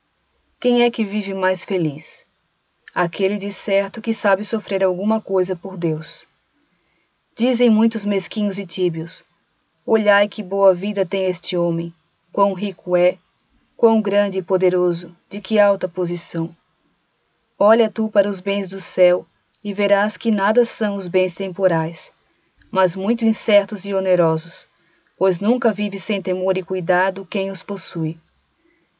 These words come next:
Não consiste a felicidade do homem na abundância dos bens temporais. Basta-lhe a mediania.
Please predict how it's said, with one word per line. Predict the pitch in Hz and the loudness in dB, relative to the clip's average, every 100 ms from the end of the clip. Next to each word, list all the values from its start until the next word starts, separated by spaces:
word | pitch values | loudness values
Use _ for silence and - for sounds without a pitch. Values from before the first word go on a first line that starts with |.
| _ _ | _ _
Não | 208 226 | 0 2
consiste | 226 247 226 254 247 226 | 4 2 2 0 0 -2
a | |
felicidade | 190 196 196 208 180 190 185 | -2 -2 -2 -2 2 2 2
do | 180 175 | 0 2
homem | 185 196 180 | 2 2 2
na | 175 175 | 4 4
abundância | 175 190 180 196 214 220 | 2 -2 0 0 2 -2
dos | 196 180 | -4 -2
bens | 190 185 | -2 -2
temporais. | - 196 180 196 165 160 165 - - _ _ _ _ _ | -2 -6 0 2 2 0 -6 -12 -14 _ _ _ _ _
Basta-lhe | 190 202 208 214 202 190 | 4 4 4 2 -2 -2
a | 190 | -2
mediania. | 190 185 196 190 170 165 160 | -2 -2 -2 0 0 0 -4